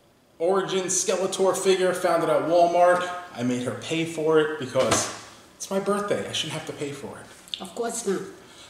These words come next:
Speaker 1: But I wanted you here today because I wanted to do something special, something cool for everyone who subscribes and likes this video.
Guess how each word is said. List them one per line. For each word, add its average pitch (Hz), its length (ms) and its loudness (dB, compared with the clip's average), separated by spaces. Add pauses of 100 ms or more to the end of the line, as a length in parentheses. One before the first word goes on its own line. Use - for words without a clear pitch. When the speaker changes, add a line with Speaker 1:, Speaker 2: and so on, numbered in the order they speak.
(160)
Speaker 1:
But 160 320 -4 (380)
I 127 140 -8
wanted 160 300 -6
you 165 80 -4
here 165 240 -2
today 123 320 0
because 135 280 -4
I 131 60 0
wanted 139 280 -2
to 117 100 -12
do 143 100 -2
something 120 380 -4
special, 113 480 -4
something 123 420 -4
cool 160 420 2
for 139 320 4 (440)
everyone 143 480 0
who 131 160 -2
subscribes 131 680 4
and 120 160 0
likes 123 220 -2
this 127 180 -4
video. 123 480 -2